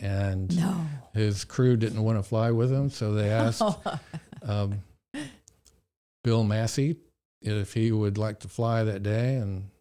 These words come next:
Speaker 1: he asked his crew. They said, "Yeah, you know, kinda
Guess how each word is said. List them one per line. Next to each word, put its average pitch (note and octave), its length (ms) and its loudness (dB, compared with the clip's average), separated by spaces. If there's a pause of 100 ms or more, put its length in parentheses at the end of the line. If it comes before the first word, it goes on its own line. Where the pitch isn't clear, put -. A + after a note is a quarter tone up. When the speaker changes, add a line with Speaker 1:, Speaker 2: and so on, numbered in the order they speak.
(200)
Speaker 1:
he G#2+ 140 -8
asked G#2+ 180 -6
his G2 100 -8
crew. A#2+ 500 0 (140)
They G#2+ 100 -10
said, G2+ 220 -8
"Yeah, A2+ 320 -2 (160)
you C#3 140 -10
know, G#2+ 140 -12 (400)
kinda G#2 320 -8